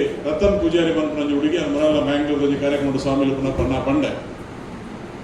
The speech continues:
ಆಯೆ ಮೆಕ್ಯಾನಿಕಲ್ ಆಗಿ ಪೂರೆಟ್ಲ ಗೋಲ್ಡ್ ಮೆಡಲಿಸ್ಟ್, ಎಸ್ ಎಲ್ ಸಿ ಇದೆ, ಪಿ ಯು ಸಿ ಇದೆ, ಇಂಜಿನಿಯರಿಂಗ್ ಇದೆ. ಅಣ್ಣ ಬಡವೆ ಅಮ್ಮೇರು ಬಜ್ಜೆ ಸೊಲಿ ಬನ್ನಿ ಅಪ್ಪೆ ಬಿಡಿ ಕಟ್ಟು ನಿಂದು ಮಾಡಿ ನನ್ನ ಐತೆ ಇದೊಂದು ಬತ್ತೇನೆ.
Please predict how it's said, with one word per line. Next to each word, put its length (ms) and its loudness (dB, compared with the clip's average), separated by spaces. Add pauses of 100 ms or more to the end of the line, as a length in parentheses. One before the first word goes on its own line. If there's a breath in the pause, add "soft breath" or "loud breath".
(160)
ಆಯೆ 340 6
ಮೆಕ್ಯಾನಿಕಲ್ 520 2
ಆಗಿ 180 4
ಪೂರೆಟ್ಲ 480 6
ಗೋಲ್ಡ್ 260 2
ಮೆಡಲಿಸ್ಟ್, 360 -2
ಎಸ್ 180 -2
ಎಲ್ 140 0
ಸಿ 100 -2
ಇದೆ, 180 0
ಪಿ 140 -4
ಯು 200 2
ಸಿ 140 2
ಇದೆ, 180 4 (460)
ಇಂಜಿನಿಯರಿಂಗ್ 460 4
ಇದೆ. 140 -4 (540)
ಅಣ್ಣ 120 0
ಬಡವೆ 560 4 (360)
ಅಮ್ಮೇರು 320 0
ಬಜ್ಜೆ 260 4
ಸೊಲಿ 260 2
ಬನ್ನಿ 160 -2
ಅಪ್ಪೆ 220 -2
ಬಿಡಿ 240 6
ಕಟ್ಟು 220 2
ನಿಂದು 220 -2
ಮಾಡಿ 160 0
ನನ್ನ 240 0
ಐತೆ 200 0
ಇದೊಂದು 240 0
ಬತ್ತೇನೆ. 500 -2